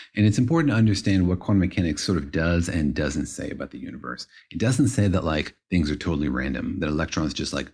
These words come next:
do whatever they want. You know, there's no, like, brain in there deciding that it's just gonna cruise over here and cruise over there,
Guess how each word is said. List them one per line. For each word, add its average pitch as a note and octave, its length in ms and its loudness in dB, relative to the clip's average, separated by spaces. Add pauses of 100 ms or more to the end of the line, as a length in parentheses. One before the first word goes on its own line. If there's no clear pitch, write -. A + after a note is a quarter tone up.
do F2 140 2
whatever D2 340 -2
they C2+ 160 -6
want. C2+ 460 -8 (360)
You D2 100 -6
know, C#2 60 -2
there's D2 180 -2
no, F#2 100 4
like, F2+ 220 2 (100)
brain D#2 420 2
in D2 140 2
there C#2 220 0
deciding C#2+ 640 -2
that C#2+ 60 -2
it's C#2+ 100 -6
just - 180 -6
gonna C2+ 140 -4
cruise G2 340 4
over A2 140 4
here B2 420 4
and F2 120 2
cruise G2 380 4
over G2 200 2
there, F2 420 -2